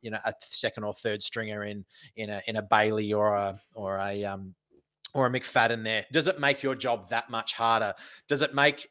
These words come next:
it even, are you exposed even more because you don't have a really good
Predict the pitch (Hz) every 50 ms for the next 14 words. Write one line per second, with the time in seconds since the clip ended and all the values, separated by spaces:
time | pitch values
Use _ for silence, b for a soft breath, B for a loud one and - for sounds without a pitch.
0 | _ _ - 135 120 - 127 135 127 - 120 120 117 - _ - - - - 135
1 | 131 131 131 - - - - - - 139 139 143 143 131 - 135 131 110 120 120
2 | 120 123 123 117 117 107 - 104 110 117 101 139 123 127 123 117 120 117 117 110
3 | 120 120 117 117 98 120 117 117 107